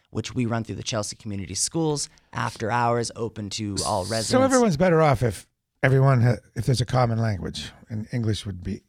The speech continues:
Speaker 2: it, it. They're all better off if they speak English.
Speaker 1: Uh, well, in Chelsea, everyone speaks Spanish, and
Speaker 2: So that's a common language? You
Speaker 1: That's
Speaker 2: don't
Speaker 1: the
Speaker 2: really
Speaker 1: common
Speaker 2: need,
Speaker 1: language.
Speaker 2: you don't need to speak English?
Speaker 1: Uh, you don't need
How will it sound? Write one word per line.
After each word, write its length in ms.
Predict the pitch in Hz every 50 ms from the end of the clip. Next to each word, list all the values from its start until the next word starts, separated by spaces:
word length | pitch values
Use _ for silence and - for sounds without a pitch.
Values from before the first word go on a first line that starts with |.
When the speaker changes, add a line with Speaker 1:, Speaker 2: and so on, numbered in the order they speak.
| _ _
Speaker 2:
it, 240 | - 127 120 - _
it. 280 | - - 117 - - -
They're 140 | 143 156 160
all 100 | 156 131
better 240 | 139 147 131 127
off 140 | 123 117 95
if 40 | 87
they 100 | - 113
speak 240 | - - 127 110 -
English. 400 | 117 104 92 90 - - - - _
Speaker 1:
Uh, 220 | - 156 160 160 160
well, 120 | 170 170 160
in 40 | 147
Chelsea, 300 | - 175 170 156 - 143
everyone 200 | 127 135 127 113
speaks 240 | - - 110 - -
Spanish, 460 | - 113 107 104 98 98 95 - -
and 340 | - 98 98 95 - - - _ _ _ _ _ _ _ _
Speaker 2:
So 180 | _ - 147 143
that's 200 | 135 156 160 -
a 60 | 156 -
common 280 | - 151 151 143 139
language? 220 | 139 147 156 139 117
You 60 | 127
Speaker 1:
That's 140 | 123 127 123
Speaker 2:
don't 20 |
Speaker 1:
the 60 | 127
Speaker 2:
really 80 | 131 127
Speaker 1:
common 200 | 127 123 - 113
Speaker 2:
need, 20 | 120
Speaker 1:
language. 420 | 123 127 117 104 107 104 - - -
Speaker 2:
you 100 | 139 131
don't 260 | 110 147 143 127 127
need 160 | 135 143 139 120
to 60 | 107
speak 240 | - - 131 113 110
English? 400 | 127 113 104 101 95 - - _ _ _
Speaker 1:
Uh, 200 | - 131 131 131 131 131
you 140 | 123 147
don't 200 | 156 165 156 151
need 220 | 156 156 151 147